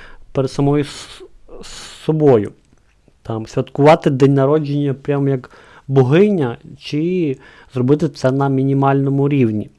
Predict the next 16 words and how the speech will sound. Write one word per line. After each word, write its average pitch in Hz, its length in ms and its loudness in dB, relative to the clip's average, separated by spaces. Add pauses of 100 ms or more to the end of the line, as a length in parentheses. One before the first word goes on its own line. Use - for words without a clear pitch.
(1160)
Тому 208 260 4
на 175 100 4
рекомендацію 156 800 2
сказано, 147 400 0
що 131 380 -6
на 135 200 0
собі 151 320 0
не 147 160 4
варто 139 440 2
жаліти, 156 760 0
давай 135 340 0
собі 131 260 -6
саме 139 280 -2
краще, 175 500 0
вибирай 131 360 0
себе 165 540 2